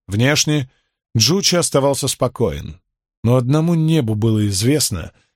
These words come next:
какая лютая злоба пробудилась в нем от этого взгляда. И на миг ему вдруг захотелось просто встать, растолкать этих напившихся дурней, да повалить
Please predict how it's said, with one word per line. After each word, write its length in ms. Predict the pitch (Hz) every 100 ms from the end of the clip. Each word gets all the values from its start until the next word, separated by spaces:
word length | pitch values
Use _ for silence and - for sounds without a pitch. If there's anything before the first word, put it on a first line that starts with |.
| _
какая 360 | 135 135 180 170
лютая 400 | 165 151 156 143
злоба 720 | 107 127 135 127 87 80 - _ _
пробудилась 640 | 123 123 117 113 107 -
в 60 | 104
нем 200 | 117 120
от 120 | 110
этого 280 | 107 107 107
взгляда. 640 | 104 98 107 104 80 - - _ _ _ _ _ _ _ _ -
И 100 | 113
на 140 | 104
миг 360 | 110 143 _ _ _ _ _ _
ему 180 | 139 175
вдруг 300 | 151 135 135
захотелось 720 | 110 - 127 131 127 - - _ _ _ _
просто 320 | - 120 - -
встать, 420 | - 139 139 - _ _ _ -
растолкать 600 | 143 - 139 135 160 127
этих 260 | 113 -
напившихся 680 | 117 113 147 131 - - 120
дурней, 520 | 107 135 156 123 113 - _ _ _
да 160 | 117 151
повалить 840 | - 143 127 139 139 131 -